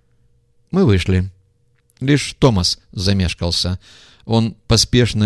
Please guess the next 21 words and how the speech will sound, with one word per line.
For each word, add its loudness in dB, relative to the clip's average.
извлёк 2
из -6
пакета -2
бутылку -2
водки 0
и 0
приложился 2
к -8
ней, 0
верно -2
рассудив, -2
что -2
потом 2
этой 0
возможности -2
может -4
и -4
не -2
быть. -4
А -8
хотелось 0